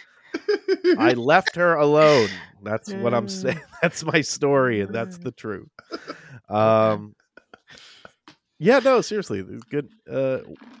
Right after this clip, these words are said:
Speaker 2: weird musical, good movie. I'll say that.
Speaker 1: I had no idea it was a musical.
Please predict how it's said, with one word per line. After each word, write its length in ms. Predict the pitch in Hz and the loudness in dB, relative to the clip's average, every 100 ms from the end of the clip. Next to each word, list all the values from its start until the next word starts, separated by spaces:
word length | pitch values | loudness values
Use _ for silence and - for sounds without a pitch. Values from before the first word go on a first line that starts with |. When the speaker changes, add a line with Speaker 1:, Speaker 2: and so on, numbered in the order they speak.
| _ | _
Speaker 2:
weird 520 | 180 208 302 339 226 208 | -6 -2 -2 -4 -8 -10
musical, 800 | 208 214 151 143 127 117 104 - | -6 -4 -4 -4 0 0 0 -4
good 220 | 131 127 | 0 0
movie. 200 | 107 101 87 82 - - | 0 -6 -8 -14 -18 -12
I'll 160 | 98 | -10
say 180 | 90 90 | -10 -14
that. 220 | 69 - - _ _ _ _ _ _ _ - | -18 -20 -20 _ _ _ _ _ _ _ -6
Speaker 1:
I 100 | 143 | -2
had 100 | 135 | 0
no 120 | 113 | 0
idea 200 | 107 107 | 0 -2
it 20 | |
was 140 | 92 78 | -4 -8
a 40 | |
musical. 440 | 78 95 - - | -14 -14 -16 -20